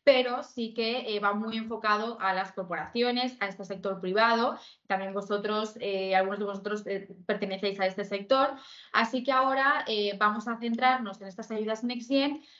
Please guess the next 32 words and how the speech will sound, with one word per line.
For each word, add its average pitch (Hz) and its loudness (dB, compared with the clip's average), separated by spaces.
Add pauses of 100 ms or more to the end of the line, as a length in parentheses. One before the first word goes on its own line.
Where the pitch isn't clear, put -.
(120)
para 233 4
empresas. 175 -6
Ya 196 0
digo, 180 -4
es 180 -6
el 202 -6
segundo 202 -6
receptor 208 -2
de 196 -6
fondos 196 -6
Next 190 -8
Gen, 214 0
así 202 -6
que, 208 0
eh, - -
en 175 -4
España, 208 2
así 208 -4
que 190 2 (280)
hay 214 6
muchísimas 220 0
oportunidades. 180 -4
Es 180 -12
cierto 214 4
que 208 2
en 196 -2
este 196 -2
primer 208 2
trimestre 208 -2 (500)
eh, 202 4
de, 196 4
mm, 190 -6